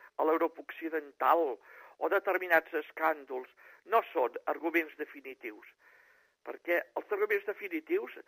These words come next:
només els pot donar el mateix papa, i els ha donat amb una claredat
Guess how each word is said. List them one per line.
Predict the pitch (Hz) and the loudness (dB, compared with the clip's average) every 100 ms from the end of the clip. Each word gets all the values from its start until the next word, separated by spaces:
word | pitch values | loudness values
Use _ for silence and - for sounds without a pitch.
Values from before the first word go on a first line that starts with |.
| - | -20
només | 156 175 226 220 | -8 0 2 2
els | - - | -2 0
pot | 185 - _ - | 0 0 _ -4
donar | 165 185 - | 0 2 4
el | 175 170 | 4 4
mateix | 165 151 - | 0 -4 -6
papa, | - 120 - - _ - - - 160 | 0 0 0 -8 _ -20 -20 -20 -10
i | 233 - - | -10 0 2
els | 339 - | 4 4
ha | 302 | 0
donat | 170 180 240 - - - | 2 0 0 -2 -18 -16
amb | 160 175 | -12 -6
una | 233 240 - | 0 0 0
claredat | - 208 190 - 208 | 4 6 6 4 0